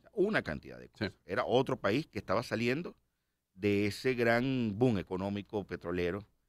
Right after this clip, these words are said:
Speaker 1: que caracterizó y que cesa aproximadamente en el año dos mil once.
Speaker 2: Osvaldo, para cerrar y a manera de titular, y entendiendo, como dices, que una encuesta es una fotografía del pasado, si la elección se hubiese realizado al momento de terminar ese estudio,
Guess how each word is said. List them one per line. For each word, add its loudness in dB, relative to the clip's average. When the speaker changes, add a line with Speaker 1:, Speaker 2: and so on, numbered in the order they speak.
Speaker 1:
que -18
caracterizó -4
y -4
que -14
cesa -4
aproximadamente -10
en -10
el -8
año -10
dos -14
mil -18
once. -20
Speaker 2:
Osvaldo, 2
para 0
cerrar 4
y 4
a 6
manera 4
de 2
titular, -2
y 0
entendiendo, 6
como 6
dices, 2
que -6
una 0
encuesta 2
es -6
una 2
fotografía 0
del 4
pasado, 2
si 2
la 6
elección 8
se 2
hubiese 6
realizado 2
al 6
momento 8
de 6
terminar 6
ese 6
estudio, 6